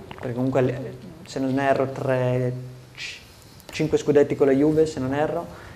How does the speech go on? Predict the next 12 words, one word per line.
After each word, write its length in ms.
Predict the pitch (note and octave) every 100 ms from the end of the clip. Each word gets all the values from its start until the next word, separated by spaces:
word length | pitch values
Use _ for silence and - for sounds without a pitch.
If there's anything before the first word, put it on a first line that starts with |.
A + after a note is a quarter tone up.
| - -
e, 480 | - C3+ C3 - -
eh, 380 | C3 B2+ B2 A#2+ -
uno 220 | - C#3+ C3
col 200 | D3+ D#3
Milan, 460 | D#3+ E3+ F#3 G#3 - - - - - -
più 220 | C3 B2+
le 120 | B2
relative 600 | B2+ A#2+ A#2+ B2+ B2 A#2+
supercoppe 1120 | A#2+ A#2+ B2+ C3+ B2+ A#2+ C3+ B2 A#2 A2+ A2+
italiane, 480 | A2+ A#2+ A#2+ A#2+ A#2
eccetera, 280 | A#2+ C3 D3
eccetera. 400 | E3 C#3+ D3 D#3+